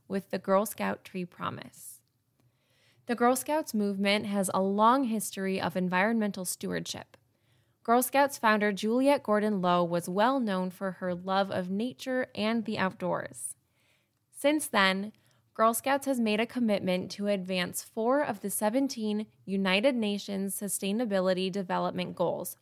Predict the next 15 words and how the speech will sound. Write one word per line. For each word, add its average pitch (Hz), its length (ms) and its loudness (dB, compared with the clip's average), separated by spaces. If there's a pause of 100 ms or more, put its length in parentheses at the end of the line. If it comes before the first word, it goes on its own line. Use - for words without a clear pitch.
or 202 220 4
S 185 200 4
D 185 240 -4
Gs, - 560 -12 (420)
and 202 180 2
they 185 140 8
are 180 100 6
as 180 220 2
follows. - 680 0 (360)
One, 175 480 4 (280)
affordable 240 720 6
and 185 240 -2
clean 214 320 -2
energy. 262 600 -2 (500)
Two, 226 300 2